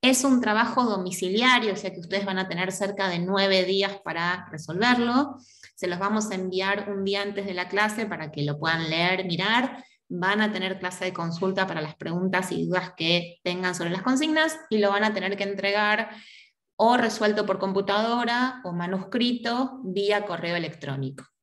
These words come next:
¿sí? Digo, en caso de que les resulte más fácil hacerlo a mano, no hay problema, nos mandan las fotos, eh, y si no, bueno, lo resuelven con la computadora y ya, ¿está bien? Esa es la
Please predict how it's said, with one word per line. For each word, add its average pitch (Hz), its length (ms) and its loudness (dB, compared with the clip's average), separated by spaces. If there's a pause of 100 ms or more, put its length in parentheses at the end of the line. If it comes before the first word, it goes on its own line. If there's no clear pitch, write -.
(120)
¿sí? - 420 2 (240)
Digo, 156 220 0
en 156 120 -4
caso 185 220 0
de 185 160 4
que 185 400 6
les 170 140 -4
resulte 175 320 -2
más 185 180 -2
fácil 190 280 0
hacerlo 180 320 -2
a - 20 4
mano, 320 460 4
no 196 120 -2
hay 175 80 -2
problema, 208 480 4
nos 160 160 -2
mandan 170 300 -2
las 151 140 -2
fotos, 214 580 0 (380)
eh, 156 540 -2 (100)
y 175 80 -4
si 190 140 0
no, 202 120 4
bueno, 143 220 0
lo 143 100 0
resuelven 170 360 -2
con 165 100 -2
la 151 100 0
computadora 147 480 -4
y 147 60 0
ya, - 160 -6
¿está - 260 -14
bien? 190 500 0
Esa 247 280 2
es 240 80 0
la 226 560 2